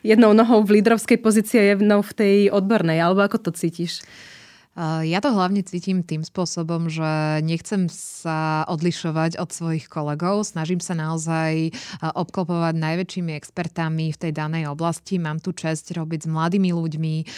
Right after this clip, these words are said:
Speaker 2: dávať priestor ľuďom k-, eh, vo svojich snoch. To znamená, že keď sa chce môj kolega špecializovať vo videu, tak mu to, tak mu pomôžem, aby sme išli témou, aby sme išli k videám. Keď niekto chce sa učiť viac kodovať web stránky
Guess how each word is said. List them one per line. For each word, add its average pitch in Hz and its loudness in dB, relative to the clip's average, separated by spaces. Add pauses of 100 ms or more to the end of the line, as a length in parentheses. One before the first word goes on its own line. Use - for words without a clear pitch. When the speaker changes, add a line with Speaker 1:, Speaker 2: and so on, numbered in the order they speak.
(200)
Speaker 2:
dávať 165 -2
priestor 165 -6
ľuďom 165 -4
k-, - -10
eh, - -12 (300)
vo 160 -6
svojich 170 -6
snoch. - -4
To 170 -6
znamená, 170 -4
že 170 -4
keď 170 -6
sa 175 -6
chce - -4 (420)
môj 175 0
kolega 175 -2
špecializovať 170 -2
vo 170 2
videu, 185 4
tak 160 -2
mu 165 2
to, 160 -2
tak 156 -2
mu 160 -2
pomôžem, 165 -4
aby 156 -4
sme 151 -2
išli 160 -4
témou, 156 -2
aby 156 -4
sme 165 -6
išli 151 -8
k 156 -4
videám. 180 0 (320)
Keď 180 0
niekto 175 0
chce - -6
sa 170 -2 (160)
učiť 170 -2
viac 170 2
kodovať 170 -2
web 160 -2
stránky 175 0